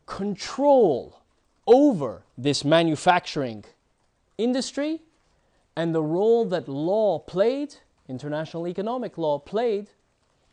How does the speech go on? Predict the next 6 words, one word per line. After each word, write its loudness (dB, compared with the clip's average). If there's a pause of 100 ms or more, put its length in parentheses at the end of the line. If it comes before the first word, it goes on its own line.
in -4
privileging -4 (380)
some -2 (340)
actors -6 (320)
over -4 (340)
others. -4